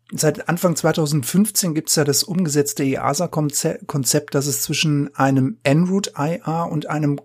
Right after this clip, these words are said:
Competency-Based I A unterschieden wird. Äh, Michael, inwieweit unterscheiden sich denn diese beiden Lizenzen sowohl im theoretischen als auch im praktischen Teil voneinander?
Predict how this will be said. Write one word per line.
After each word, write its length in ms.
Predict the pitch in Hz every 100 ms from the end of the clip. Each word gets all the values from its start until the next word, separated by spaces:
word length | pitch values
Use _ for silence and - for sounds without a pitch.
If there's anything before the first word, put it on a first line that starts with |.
| -
Competency-Based 1080 | 151 165 135 156 147 - 120 143 160 - -
I 140 | 139 139
A 100 | 143
unterschieden 640 | 143 151 131 - 160 147
wird. 220 | 117 120 - - - - - - - -
Äh, 200 | - 143 -
Michael, 300 | 156 180 165
inwieweit 640 | 180 180 160 147 139 180
unterscheiden 580 | 185 170 151 160 165 180
sich 180 | 170 -
denn 160 | 156
diese 240 | 151 147 143
beiden 480 | 156 135 151 165
Lizenzen 560 | 147 143 - 156 160 170
sowohl 340 | 151 143 156
im 120 | 156 143
theoretischen 760 | 156 139 135 143 185 - 175
als 360 | - 143 - -
auch 200 | 147 -
im 380 | 151 143 135 127
praktischen 720 | - - 156 - 160 - 139
Teil 340 | - 131 143 143
voneinander? 1040 | - 147 139 143 139 135 139 127 113